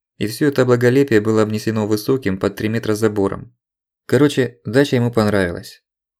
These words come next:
Кто из бывших сталинских соколов и для каких целей её отстроил, решил не спрашивать.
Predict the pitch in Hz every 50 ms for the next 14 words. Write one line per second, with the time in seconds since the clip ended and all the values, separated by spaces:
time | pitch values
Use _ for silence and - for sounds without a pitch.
0 | _ _ - - 156 156 143 131 143 143 139 - 131 123 - - 127 120 117 120
1 | - 120 117 - - - 135 131 120 110 104 101 95 98 107 101 104 104 - -
2 | - 110 - - - 120 117 107 104 104 104 101 107 104 - - 107 - - -
3 | 123 127 123 113 101 90 - - _ _ _ 117 113 117 - 143 131 120 117 113
4 | - 113 98 95 95 - - - - - -